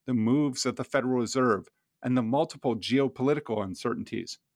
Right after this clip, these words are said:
And what should I be doing as an investor to help make sure I can take advantage of the ups and weather the downs? Welcome to Washington Wise,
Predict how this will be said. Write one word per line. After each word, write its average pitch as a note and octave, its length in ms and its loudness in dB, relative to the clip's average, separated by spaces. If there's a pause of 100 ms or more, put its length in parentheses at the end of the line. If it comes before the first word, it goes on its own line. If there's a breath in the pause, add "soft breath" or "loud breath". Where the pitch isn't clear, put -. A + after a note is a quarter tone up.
(460)
And D3+ 160 -4
what G#3 140 0
should - 160 -2
I G#3+ 140 2
be F3+ 120 -4
doing C#3 460 0
as C3+ 140 -2
an C3+ 100 2
investor A2+ 600 -2 (180)
to - 80 -6
help C#3 240 -2
make D#3 180 -2
sure B2 380 0
I C#3+ 100 2
can C#3+ 140 -10
take B2 240 -4
advantage C3+ 480 -2
of F3 100 0
the E3 140 0
ups - 340 0 (380)
and D3 200 -2
weather A2+ 320 0
the A2 120 -4
downs? A2 680 -4 (720)
Welcome G3 300 2
to E3 120 2
Washington A#2+ 580 2
Wise, G2 420 -2